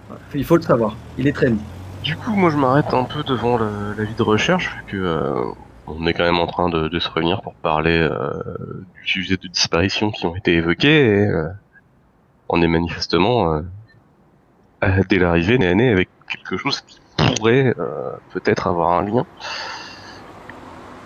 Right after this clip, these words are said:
Speaker 2: Il y a, il y a des détails, euh, qui sont précisés sur, euh, le lieu de la disparition, euh, le, le moment, ce genre de choses.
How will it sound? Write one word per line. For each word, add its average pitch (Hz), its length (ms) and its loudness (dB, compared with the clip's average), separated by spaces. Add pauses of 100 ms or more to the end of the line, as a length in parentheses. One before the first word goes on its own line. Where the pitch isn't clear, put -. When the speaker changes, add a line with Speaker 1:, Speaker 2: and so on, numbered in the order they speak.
(640)
Speaker 2:
Il 110 100 2
y 104 40 4
a, 95 400 4
il 92 80 4
y - 20 6
a 95 40 6
des 101 120 4
détails, 156 400 2
euh, 151 440 -2
qui 151 160 -16
sont 143 180 -6
précisés 147 460 -8
sur, 120 400 -4
euh, 113 40 -4
le 110 120 -8
lieu 110 180 -8
de - 80 -16
la 107 60 -12
disparition, 110 1400 -2
euh, 95 100 -2
le, 90 220 0
le 98 120 -2
moment, 120 420 -2
ce - 100 -14
genre 101 140 0
de - 80 -14
choses. - 260 -16